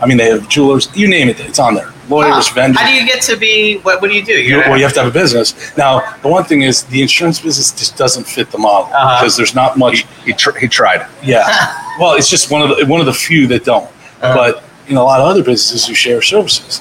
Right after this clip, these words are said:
Speaker 3: Right.
Speaker 1: I mean, you know, I've talked to some people who've had pools installed. They're roofed on 'cause they, s-,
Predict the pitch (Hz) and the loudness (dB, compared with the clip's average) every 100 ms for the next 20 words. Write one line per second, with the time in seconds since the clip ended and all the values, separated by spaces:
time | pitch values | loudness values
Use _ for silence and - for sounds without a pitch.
0 | 107 - 85 - 127 131 117 104 110 - | -4 -2 -4 -2 0 0 0 -4 -10 -14
1 | - - - 143 120 117 - 110 - 127 | -20 -20 -2 2 2 0 -2 -4 -2 -4
2 | 123 139 - - - - 127 110 117 104 | 0 0 0 -2 -2 0 -2 0 0 2
3 | 110 107 - - 147 123 107 - 104 95 | 0 -2 -10 -2 2 2 0 -2 0 -2
4 | 92 - - - - 120 117 143 - 107 | -2 -8 -18 -18 -4 2 4 2 0 0
5 | 90 - - - - - 110 110 - | -2 -2 -12 -18 -10 -4 0 0 0